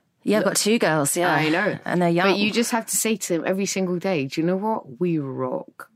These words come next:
Speaker 1: Mm.
Speaker 2: We absolutely rock. Doesn't matter what happens, you lose your hair, you have someone being mean to you." The fact that you've asked me to come on to this, I was, I was, I was a bit overwhelmed. I was
Speaker 1: I
Speaker 2: like,
Speaker 1: thought you wouldn't come. <laughs> I was like, "She won't come.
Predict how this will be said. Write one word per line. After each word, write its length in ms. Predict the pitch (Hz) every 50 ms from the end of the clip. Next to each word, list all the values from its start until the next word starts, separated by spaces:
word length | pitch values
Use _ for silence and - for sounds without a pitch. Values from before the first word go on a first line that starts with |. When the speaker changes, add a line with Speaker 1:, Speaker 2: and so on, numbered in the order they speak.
| -
Speaker 1:
Mm. 260 | 180 185 185 170 160
Speaker 2:
We 240 | 170 190 190 - - _ -
absolutely 540 | 160 165 165 - - - - - - 170 165
rock. 280 | 151 151 143 - 151 -
Doesn't 240 | 196 208 196 202
matter 280 | 190 185 170 - - 160
what 280 | 147 147 165 175 - 214
happens, 480 | 202 202 202 - 190 190 180 160 -
you 100 | 160 156
lose 240 | 156 175 170 160 -
your 80 | 156 156
hair, 500 | 147 175 202 196 190 185 185 185 180 170 - - - - - _ -
you 100 | - 165
have 140 | 160 156 -
someone 300 | - - 180 175 175 170
being 260 | 160 170 160 151 156
mean 220 | 160 170 190 196 190
to 140 | - - 180
you." 400 | 180 185 185 180 180 180 175 175 - _
The 60 | -
fact 280 | 165 - 185 185 - -
that 80 | 185 165
you've 160 | 175 170 170
asked 280 | 160 160 156 - -
me 100 | - 151
to 100 | 147 -
come 180 | - - 165 160
on 120 | 156 151 151
to 120 | - 156
this, 440 | 143 151 139 - 151 143 - - - _ _ -
I 100 | - 165
was, 180 | 180 180 165 -
I 100 | - -
was, 200 | 254 320 339 294
I 100 | - -
was 140 | 339 349 330
a 100 | 330 285
bit 180 | 240 247 -
overwhelmed. 640 | 190 185 165 165 170 160 - 262 349 381 - 247 220
I 40 |
was 140 | 208 214 -
Speaker 1:
I 80 | 226 226
Speaker 2:
like, 80 | 381
Speaker 1:
thought 160 | - 403 392 320
you 180 | 277 294 302
wouldn't 300 | 269 302 - 277 277 233
come. 300 | - 285 339 370 392 381 370
<laughs> 0 |
I 640 | 370 - - - 605 539 - - - - 494 508 415
was 140 | 415 415 359
like, 280 | 392 349 311 233 269 - -
"She 180 | - - 339
won't 240 | 320 302 277 254 -
come. 280 | - 208 214 214 226